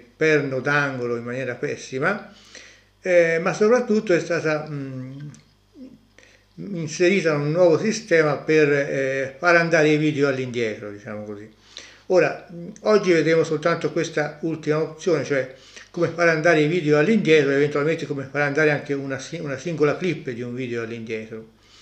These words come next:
Inoltre sono stati fissati e risolti diversi altri, come sapete Shotcut è un programma sperimentale, quindi ha, ha diversi bug. Vedete ieri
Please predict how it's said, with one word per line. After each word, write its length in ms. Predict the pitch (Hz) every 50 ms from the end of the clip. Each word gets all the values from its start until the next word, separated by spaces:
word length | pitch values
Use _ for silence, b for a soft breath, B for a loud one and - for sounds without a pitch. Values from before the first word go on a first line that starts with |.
| B B B B B B B B B B _
Inoltre 300 | - 196 208 226 220 190
sono 120 | 180 160
stati 240 | - 170 151 147 147
fissati 720 | 127 143 147 135 - - 170 170 165 147 131 147 143 143 143
e 40 |
risolti 580 | 135 131 127 - 160 160 156 143 147 - 143 131
diversi 400 | 120 135 143 151 143 147 - 139
altri, 580 | 139 135 131 135 - 139 131 127 123 120 B B B B B B B B B
come 160 | _ 151 147
sapete 440 | 139 - 143 143 160 156 143 147 143
Shotcut 500 | 147 - 151 135 - - 160 160 160 -
è 40 | 160
un 80 | 147 151
programma 380 | - 139 139 147 147 147 139
sperimentale, 720 | 135 - - 147 143 143 143 135 127 - 165 156 147 135 147
quindi 440 | 156 156 151 147 147 147 - - - - - - _ _ _ -
ha, 300 | - 160 156 151 147 -
ha 260 | 156 143 143 143 139
diversi 460 | 127 127 143 165 170 156 - - 156
bug. 400 | 135 143 131 123 123 123 117 131
Vedete 320 | 139 151 156 151 143 143 135
ieri 440 | 131 139 151 147 139 127 123 -